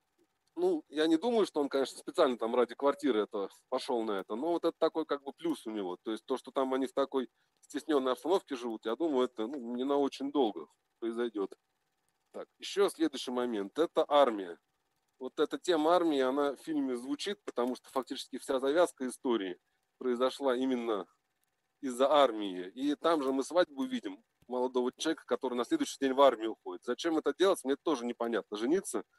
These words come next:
чтобы потом уйти там на два, на три года.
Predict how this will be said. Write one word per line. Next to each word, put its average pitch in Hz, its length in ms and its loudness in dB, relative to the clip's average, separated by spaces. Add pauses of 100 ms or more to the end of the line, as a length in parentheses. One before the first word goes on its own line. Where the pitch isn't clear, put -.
(320)
чтобы - 220 -10
потом 135 300 2
уйти 139 220 -2
там 120 200 0
на 117 120 2
два, 120 180 0
на 107 100 0
три 117 180 -6
года. 117 320 -2